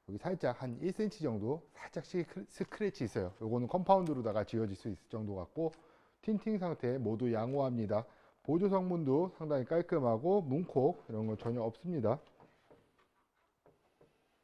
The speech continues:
사이드 미러 쪽도 깔끔하고요. 어, 전면 타이어도 구십 프로 이상 남아 있습니다. 패드 또한 구십 프로 이상 남아 있고요. 실내 한번 보시도록 하겠습니다.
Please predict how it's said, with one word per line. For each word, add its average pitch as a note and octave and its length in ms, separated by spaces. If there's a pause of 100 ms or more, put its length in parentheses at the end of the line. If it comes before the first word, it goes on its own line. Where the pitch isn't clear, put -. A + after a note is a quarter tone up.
(1500)
사이드 F3+ 280
미러 E3+ 340
쪽도 F3+ 600
깔끔하고요. B2+ 840 (1600)
어, F#2+ 260
전면 C#3 300
타이어도 C#3+ 560 (220)
구십 G#2+ 180
프로 A2+ 160
이상 G2 180
남아 G2+ 260
있습니다. F2+ 440 (240)
패드 G3 300
또한 D3 440
구십 A#2 220
프로 A#2+ 140
이상 A2 180
남아 G2+ 240
있고요. B2 320 (400)
실내 F3 240
한번 D#3 480
보시도록 G#2+ 380
하겠습니다. G#2 520